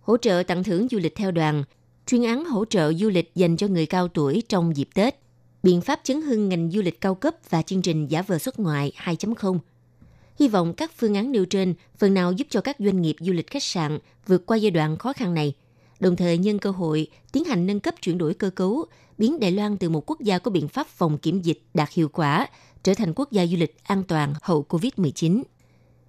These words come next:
Ngày mười một tháng mười một, Ủy viên lập pháp Hồng Mạnh Khải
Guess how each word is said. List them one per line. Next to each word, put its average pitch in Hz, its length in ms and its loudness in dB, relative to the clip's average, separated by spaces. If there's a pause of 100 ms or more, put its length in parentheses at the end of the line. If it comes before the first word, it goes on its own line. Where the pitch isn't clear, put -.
(360)
Ngày 214 180 4
mười 202 140 4
một 196 200 0
tháng 330 180 -2
mười 185 120 2
một, 175 280 0
Ủy 214 160 4
viên 202 260 2
lập 156 100 0
pháp 302 260 -2
Hồng 165 300 -2
Mạnh 160 180 0
Khải 170 440 -2